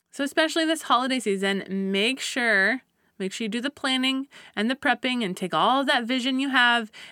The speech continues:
and, and prepare with it. Use it to inspire you and motivate you, and then release it. And just see what God wants to do with that day. See where God guides you and leads you. And it's gonna be great because just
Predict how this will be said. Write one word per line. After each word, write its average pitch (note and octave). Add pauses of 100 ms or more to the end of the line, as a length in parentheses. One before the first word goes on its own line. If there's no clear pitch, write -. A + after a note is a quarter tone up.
and, F#3 (100)
and F3 (120)
prepare C#4
with F#3
it. G3
Use G3+
it -
to A3+
inspire G#3
you C4
and G#3+
motivate F3+
you, D#3 (680)
and G3+
then G3
release F#3
it. - (380)
And G3
just -
see A3+
what G3
God F3
wants G3+
to A#3
do E3+
with G3
that E3
day. C3+ (280)
See A#3
where A#3
God G3
guides E3
you F3+
and D#3+
leads D3+
you. C#3+
And F3
it's F3+
gonna G#3+
be C#4+
great -
because F3+ (480)
just B3+